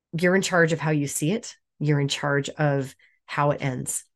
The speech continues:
So ask for some help or keep going, whichever one <laughs> applies. Good luck.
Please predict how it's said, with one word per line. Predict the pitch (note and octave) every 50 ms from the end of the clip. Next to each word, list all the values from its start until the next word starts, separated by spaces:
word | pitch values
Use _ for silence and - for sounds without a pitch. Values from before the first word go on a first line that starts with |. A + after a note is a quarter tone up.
| _ -
So | - - - - - A1 - -
ask | - C#3 D3 D3+ D3+ -
for | - G3+ G3+
some | - - A#3
help | G#3 F#3 G#3 G3+ G3 G3 - - -
or | E3 D3+
keep | D3+ - - E3 C#3+
going, | C#3+ F3 D3+ D3+ D3+ D3
whichever | C#3+ C#3 C3+ - B2+ C3+ C#3+ D#3+ D#3
one | D#3+ E3 F#3+
<laughs> | F3+
applies. | C#3 - - C#3 C3 B2 B2+ C3+ C3 - - - - - - - - - - - - - _ _ _ _ -
Good | - G3 F#3 F#3+
luck. | G3 F#3 -